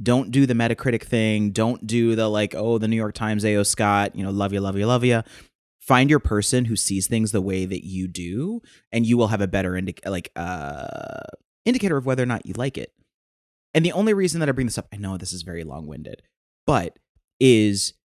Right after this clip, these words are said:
I do think that when it comes to outsourcing create, uh, criticism, you create some space for yourself. But I think that it's different than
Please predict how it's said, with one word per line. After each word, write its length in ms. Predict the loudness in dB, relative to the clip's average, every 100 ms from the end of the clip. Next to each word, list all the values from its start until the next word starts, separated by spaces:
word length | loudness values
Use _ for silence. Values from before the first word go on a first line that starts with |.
| _ _ _ 2
I 80 | 2
do 320 | 4 2 2
think 360 | 0 0 0 2
that 180 | 0
when 140 | 0 -2
it 140 | -4
comes 420 | -6 -2 0 0 -2
to 220 | -2 -2 -2
outsourcing 1000 | 0 0 0 0 0 0 0 0 0 0
create, 440 | -2 -4 -2 -2 0
uh, 360 | 2 2 0 -4 _ _ -16
criticism, 720 | -2 0 0 -2 -2 -2 0
you 140 | 0 0
create 640 | -2 -2 -2 -2 -4 -4
some 200 | -4 -2
space 680 | -4 -6 -8 -6 -2 -4 -4 _
for 80 | -4
yourself. 760 | -2 -2 -4 -4 -4 -10 -20 -20 -20 _ _ _ _ -12
But 300 | -2 2 4
I 100 | 4
think 260 | 2 -2 0
that 120 | 0
it's 180 | 0 -4
different 760 | 0 0 0 -4 -6 -10 -14 _
than 580 | -6 0 0 0 -2 -6